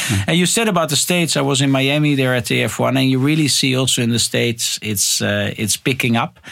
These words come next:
Speaker 2: uh, in a, in a very nice, uh, nice way. Uh, I mean, it was something in Austin,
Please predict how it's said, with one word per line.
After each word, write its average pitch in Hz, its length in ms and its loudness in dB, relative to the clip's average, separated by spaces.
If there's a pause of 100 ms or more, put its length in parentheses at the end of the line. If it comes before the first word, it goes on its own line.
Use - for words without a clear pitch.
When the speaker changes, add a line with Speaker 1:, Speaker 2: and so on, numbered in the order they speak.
(300)
Speaker 2:
uh, 113 260 0
in 120 200 0
a, 117 160 -2
in 120 80 2
a 117 40 2
very 131 280 0
nice, 110 360 0
uh, 101 560 0
nice 104 380 0
way. 120 340 -2 (140)
Uh, 110 60 -2
I 107 220 0
mean, 120 180 2
it 113 140 0
was 135 260 0
something 117 580 0
in 110 300 0
Austin, 104 600 0